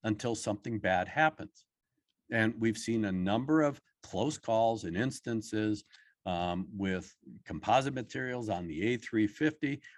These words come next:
We're looking at it, you're looking at it in, in really depth with Pratt and Whitney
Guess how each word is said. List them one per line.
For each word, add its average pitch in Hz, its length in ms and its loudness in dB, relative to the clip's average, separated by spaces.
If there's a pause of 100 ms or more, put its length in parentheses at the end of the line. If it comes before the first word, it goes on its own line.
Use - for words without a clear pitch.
We're 98 100 -2
looking 110 420 0
at 110 180 2
it, 110 200 -2
you're 117 260 6
looking 117 380 0
at 107 160 2
it 101 140 -2
in, 95 340 0
in 92 300 -4
really 113 420 6 (120)
depth 98 360 0
with 104 320 0
Pratt 117 240 6
and 95 180 0
Whitney 151 480 4